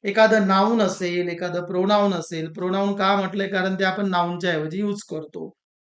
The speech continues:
तर त्याचं एखाद्या ठिकाणी जे स्पेसमध्ये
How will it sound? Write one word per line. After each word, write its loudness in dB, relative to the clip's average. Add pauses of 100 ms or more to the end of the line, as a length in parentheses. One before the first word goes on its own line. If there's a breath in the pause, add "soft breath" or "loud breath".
(100)
तर 6
त्याचं 6
एखाद्या 6
ठिकाणी -2
जे 0
स्पेसमध्ये 2